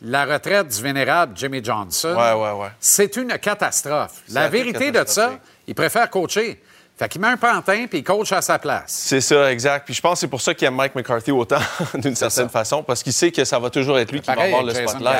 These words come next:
Speaker 1: Garrett avant, là.
Speaker 2: Ben oui,
Speaker 1: Est-ce
Speaker 2: c'est
Speaker 1: que
Speaker 2: ça.
Speaker 1: les autres clubs se sont arrachés de Jason Garrett ?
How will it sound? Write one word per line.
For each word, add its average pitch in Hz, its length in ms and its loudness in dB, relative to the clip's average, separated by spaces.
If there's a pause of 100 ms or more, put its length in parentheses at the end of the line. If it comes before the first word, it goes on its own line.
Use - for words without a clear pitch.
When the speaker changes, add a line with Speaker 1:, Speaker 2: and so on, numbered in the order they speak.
Speaker 1:
Garrett 123 200 -4
avant, 95 180 -6
là. 151 260 -12 (320)
Speaker 2:
Ben 160 160 2
oui, 131 160 0
Speaker 1:
Est-ce 147 120 -4
Speaker 2:
c'est 135 80 -4
Speaker 1:
que 131 40 -2 (100)
Speaker 2:
ça. 170 60 6
Speaker 1:
les - 0 -
autres 165 160 0
clubs 180 220 -4
se 131 100 -4
sont 135 160 -2
arrachés 123 380 -2
de 123 60 -14
Jason 117 280 -6
Garrett ? 110 420 -6